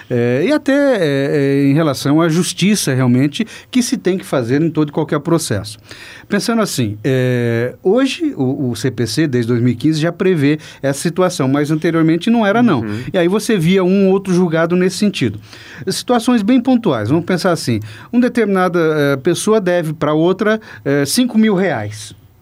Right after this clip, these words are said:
Speaker 1: tá? E aí o salário sempre foi impenhorável, tá? Mas o salário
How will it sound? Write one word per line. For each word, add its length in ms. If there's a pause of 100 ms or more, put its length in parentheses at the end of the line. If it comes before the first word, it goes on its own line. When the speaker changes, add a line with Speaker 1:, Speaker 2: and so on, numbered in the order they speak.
Speaker 1:
tá? 320 (420)
E 80
aí 220
o 60
salário 420
sempre 300
foi 220
impenhorável, 680 (240)
tá? 220 (320)
Mas 140
o 60
salário 580